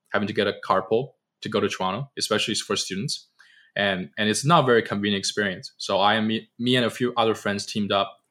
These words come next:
solved this problem. Um, we built the app, we launched it, um, and then we failed in about the four-, the fourth month mark, you know, because, um, because the insurance costs were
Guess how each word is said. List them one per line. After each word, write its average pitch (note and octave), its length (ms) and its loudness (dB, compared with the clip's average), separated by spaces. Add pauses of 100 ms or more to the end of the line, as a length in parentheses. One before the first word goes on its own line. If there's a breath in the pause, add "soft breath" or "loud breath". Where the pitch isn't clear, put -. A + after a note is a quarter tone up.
solved A2 320 2
this G#2 120 0
problem. G2+ 480 0 (360)
Um, G2 240 0
we G#2 80 -2
built G#2 240 0
the G#2 120 2
app, G2 280 2
we G#2 60 0
launched G2+ 340 0
it, G2+ 200 0 (100)
um, F#2 320 -2
and G#2 100 -2
then G#2 80 0
we G2+ 120 0
failed G#2 440 4
in G#2+ 60 -4
about F#2+ 380 -2 (200)
the G#2 60 -6
four-, A2 600 4
the G2+ 80 -4
fourth A#2+ 360 0
month G#2+ 360 0
mark, G2 340 -2 (540)
you G2 80 -2
know, G#2+ 240 -4 (220)
because, G2 420 2
um, F#2 260 2
because F#2+ 220 0
the G#2 60 0
insurance G#2 340 2
costs G2 320 0
were F#2+ 200 -4